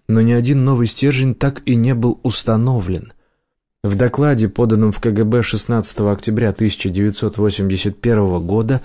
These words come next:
выражалась озабоченность по поводу качества оборудования на Чернобыльской А Э С.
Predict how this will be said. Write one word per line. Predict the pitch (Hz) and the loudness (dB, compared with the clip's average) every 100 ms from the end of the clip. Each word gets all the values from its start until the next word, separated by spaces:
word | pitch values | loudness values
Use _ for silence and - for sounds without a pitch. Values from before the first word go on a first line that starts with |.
| - - _ | -8 -20 _
выражалась | 104 110 107 131 120 - - | 2 2 2 2 0 -2 -2
озабоченность | 113 113 107 123 143 131 110 98 | 0 0 0 0 -2 -2 -2 -4
по | - | -6
поводу | 92 113 104 101 | -4 -2 0 -2
качества | 98 123 123 107 - 110 | 0 -2 -2 -4 -4 -6
оборудования | - 101 104 101 110 117 117 110 | -4 -2 0 0 2 2 2 2
на | 101 | 0
Чернобыльской | - 104 95 104 104 101 - 107 - | -2 -2 0 0 -2 -4 -4 -4 -2
А | 107 | -2
Э | 117 107 | 0 -2
С. | - | -4